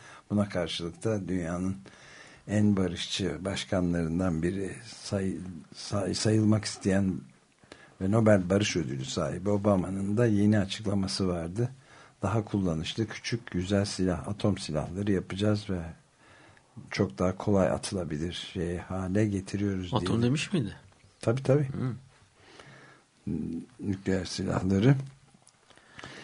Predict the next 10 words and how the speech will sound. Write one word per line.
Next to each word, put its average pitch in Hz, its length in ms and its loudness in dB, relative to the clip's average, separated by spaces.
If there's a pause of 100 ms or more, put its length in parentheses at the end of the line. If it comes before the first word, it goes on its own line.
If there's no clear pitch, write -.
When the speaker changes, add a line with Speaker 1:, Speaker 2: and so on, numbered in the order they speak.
(140)
Speaker 2:
Ama 107 120 8
Speaker 1:
Yani 104 240 10 (160)
Speaker 2:
önce 131 340 4
bir, 123 160 2
e, 104 240 0
kendi 113 320 2
elindeki 120 380 2
nükleer 113 300 2
silahları 110 480 2
nasıl 107 320 0